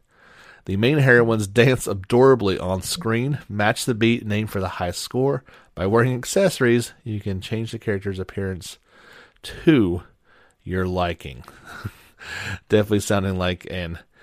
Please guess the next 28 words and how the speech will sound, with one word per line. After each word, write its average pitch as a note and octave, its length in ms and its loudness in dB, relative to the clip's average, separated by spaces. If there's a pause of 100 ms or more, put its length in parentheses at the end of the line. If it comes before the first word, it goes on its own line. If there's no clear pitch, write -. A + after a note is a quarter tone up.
(380)
interesting A2 640 0
title, F2 520 -6 (140)
to - 140 -16
say F2+ 180 -6
the F2 140 -8
least, A2 520 -2 (120)
in E2 200 -12
that D#2+ 240 -12
classic - 680 -10 (160)
Neptunia F#2+ 640 -6
style. F#2 520 -6
Hopefully F#2+ 480 -8
there F2 160 -10
is E2 240 -14
also D#2 440 -12
all - 160 -14
the - 120 -18
humor - 560 -10 (720)
that E2 180 -6
the D2+ 100 -14
series D#2+ 600 -8 (340)
is F2 420 -6
known F#2 360 -6
for. E2+ 400 -8 (440)
Uh, E2 100 -8
there F#2+ 100 -2
was G2 120 -2
another, G2+ 580 0